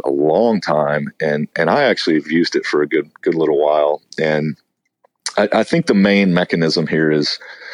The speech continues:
beets, along with some other red fruits, tend to increase nitric oxide in the blood, and,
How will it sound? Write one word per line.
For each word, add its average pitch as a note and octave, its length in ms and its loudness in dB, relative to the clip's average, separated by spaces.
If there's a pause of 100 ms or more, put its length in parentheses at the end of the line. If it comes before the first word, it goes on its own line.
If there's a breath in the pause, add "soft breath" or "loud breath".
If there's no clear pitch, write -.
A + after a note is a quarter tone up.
(840 loud breath)
beets, A2+ 480 2
along G2+ 300 4
with F#2+ 160 2
some - 320 0
other F2 260 4
red D#2+ 240 2
fruits, - 480 -2
tend D#2 260 -2
to D#2+ 120 0
increase D#2 840 -2
nitric - 380 -2
oxide - 420 0
in C#2+ 100 -2
the C#2 60 -4
blood, C2 340 0
and, C#2+ 220 -4